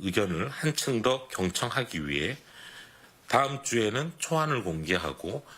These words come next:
의견을 수렴할 예정입니다. 방역 당국은 이러한 사회적 논의를 통해 방역은 강화하면서 부작용은 최소화할 수 있는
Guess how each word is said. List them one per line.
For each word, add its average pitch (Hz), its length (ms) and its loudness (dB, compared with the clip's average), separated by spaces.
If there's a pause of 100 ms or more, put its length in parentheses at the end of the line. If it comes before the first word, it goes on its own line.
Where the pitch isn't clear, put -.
(240)
의견을 101 400 4
수렴할 107 500 0
예정입니다. 73 600 -4 (1600)
방역 113 320 2
당국은 117 540 0 (120)
이러한 120 320 2
사회적 131 480 -2
논의를 107 420 2
통해 78 440 -6 (400)
방역은 117 600 2
강화하면서 92 800 0 (480)
부작용은 127 580 2
최소화할 143 500 0
수 - 240 -4
있는 104 400 0